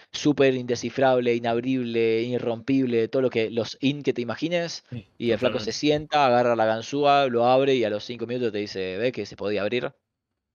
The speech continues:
Speaker 2: Totalmente. Bueno, hay gente que le pu-, le apuesta a cosas, le dice, "Bueno, te regalo el candado si lo abrís en menos de tanto
Speaker 1: Tal
Speaker 2: tiempo".
Speaker 1: Sí, totalmente. Y para él es un pasatiempo, no es que es el laburo,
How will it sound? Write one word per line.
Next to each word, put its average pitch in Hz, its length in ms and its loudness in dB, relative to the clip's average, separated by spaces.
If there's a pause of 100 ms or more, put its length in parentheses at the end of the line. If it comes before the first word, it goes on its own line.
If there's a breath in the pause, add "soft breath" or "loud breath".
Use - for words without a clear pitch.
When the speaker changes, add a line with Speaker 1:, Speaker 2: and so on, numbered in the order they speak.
(540)
Speaker 2:
Totalmente. 107 640 -6
Bueno, 139 280 0
hay 151 140 2
gente 180 300 -6
que 120 160 2
le 113 240 0
pu-, 135 160 -6
le 113 100 -2
apuesta 135 360 -2
a - 60 -4
cosas, 117 300 -4
le 110 60 -4
dice, 113 180 -6
"Bueno, 120 260 -4
te 113 120 -6
regalo 135 320 -2
el 156 40 -2
candado 151 360 -2
si 139 100 -12
lo 110 100 -2
abrís 127 260 -2
en 117 140 -4
menos 123 300 -2
de 131 260 -2 (280)
tanto 131 360 0
Speaker 1:
Tal 127 40 2
Speaker 2:
tiempo". 107 500 0 (240)
Speaker 1:
Sí, 101 240 -2 (160)
totalmente. 110 720 -8
Y 104 240 -8
para 123 220 2
él 151 80 2
es 117 160 -4
un 104 120 -10
pasatiempo, 110 760 -2 (140)
no 175 80 -14
es 107 140 -10
que 92 520 -4
es - 120 -12
el 90 160 -8
laburo, 95 500 -6